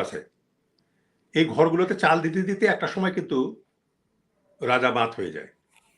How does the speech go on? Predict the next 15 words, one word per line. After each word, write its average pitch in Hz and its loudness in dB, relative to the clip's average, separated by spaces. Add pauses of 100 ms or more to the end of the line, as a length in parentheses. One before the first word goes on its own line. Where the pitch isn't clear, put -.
(580)
খেলা 127 -2
শেষ 143 0
হয়। - -18 (2000)
এইটা 147 4 (180)
বুঝবার 156 2 (100)
কোনো 160 4
কারণ 190 4 (120)
নাই 104 0 (1500)
যে 113 -4 (100)
ভারত 135 2 (300)
সবসময় 160 0
জয়ী 127 2
হবে 82 -12 (120)
সব 131 -6
জায়গায়। 78 -8